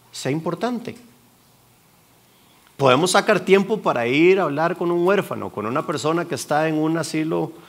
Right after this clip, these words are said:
de ancianos. Podemos sacar tiempo en nuestra agenda para leer la Biblia, solo leer la Biblia. ¿Verdad? Yo creo que realmente parece que no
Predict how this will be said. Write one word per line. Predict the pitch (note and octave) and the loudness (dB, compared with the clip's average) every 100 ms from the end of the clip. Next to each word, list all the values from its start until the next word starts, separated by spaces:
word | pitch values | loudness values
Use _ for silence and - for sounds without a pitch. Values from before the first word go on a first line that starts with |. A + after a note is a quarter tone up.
| - - _ | -20 -20 _
de | - | -6
ancianos. | A2+ C#3+ E3+ D3+ - - - _ _ _ _ _ _ _ _ _ _ _ _ _ - - - | -2 0 -2 -4 -10 -14 -16 _ _ _ _ _ _ _ _ _ _ _ _ _ -20 -10 4
Podemos | C3 A#2 E3 G3 | 6 6 6 4
sacar | G3+ G3+ F3+ | 4 2 2
tiempo | F#3+ G#3 G#3+ | 2 2 2
en | G#3+ | 0
nuestra | F#3+ - B2+ | -2 0 0
agenda | A#2 F3 A3 A3+ C#4 - - _ _ _ - | 4 4 4 -2 -2 -8 -20 _ _ _ -12
para | - F2+ | -6 -6
leer | F#2 G2+ | -6 -6
la | F3 | -6
Biblia, | A#3 C4+ C3 F2+ - _ _ _ _ _ _ _ _ | -6 -4 -6 -8 -16 _ _ _ _ _ _ _ _
solo | - - C#3+ F#3+ | -20 -12 -10 -10
leer | F3 F3+ | -10 -12
la | G3 | -12
Biblia. | G#3+ C3+ G2 _ _ - _ _ _ _ _ _ _ _ _ _ _ _ _ _ _ _ _ _ _ _ _ - - - - - | -14 -16 -18 _ _ -20 _ _ _ _ _ _ _ _ _ _ _ _ _ _ _ _ _ _ _ _ _ -20 -20 -20 -16 4
¿Verdad? | F#3+ | 6
Yo | F3 | 8
creo | F4+ A#3 | 8 6
que | A#3 A#3+ - - - | 6 4 2 -14 -14
realmente | D#3 C#3 C3+ F3 G3+ G#3+ G#3+ C#4+ - - | -4 2 4 6 6 4 0 -4 -6 -8
parece | - B2 C#3+ G3 | -2 0 0 -2
que | G3+ | -4
no | C#3+ C#3+ F3 G#3 - | -2 0 0 -2 -8